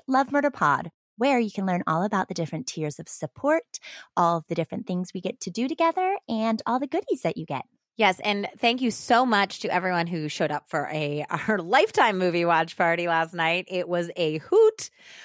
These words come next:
Speaker 2: Andy and I already have some ideas of different types of content we are going to binge with you in the future, as well as, I don't think we talked about our latest Patreon episode bonus was actually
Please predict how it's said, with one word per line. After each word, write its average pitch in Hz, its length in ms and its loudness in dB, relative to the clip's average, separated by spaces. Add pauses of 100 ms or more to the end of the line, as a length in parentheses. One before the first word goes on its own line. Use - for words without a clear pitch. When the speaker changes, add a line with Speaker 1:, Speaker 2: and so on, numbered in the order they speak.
(120)
Speaker 2:
Andy 208 240 2
and 196 80 6
I 185 60 4
already 180 160 0
have 170 220 -4
some 165 260 -2
ideas 165 640 -4
of 160 540 -4
different 175 340 -6
types - 360 -4
of 151 420 -4 (560)
content 196 720 0
we 185 140 0
are 180 100 2
going 180 280 2
to 190 120 -6
binge 190 460 2
with 185 160 -2
you 202 100 -2
in 196 80 2
the 190 80 -2
future, 190 560 -2 (580)
as 240 200 4
well 269 260 4
as, 381 60 2
I 254 100 6
don't 311 160 0
think 480 160 2
we 415 60 4
talked 269 260 -2
about 214 480 2
our 202 340 2
latest 208 680 -2
Patreon 202 420 -2
episode 175 960 0 (140)
bonus 208 440 2
was 190 200 -6
actually 233 760 -2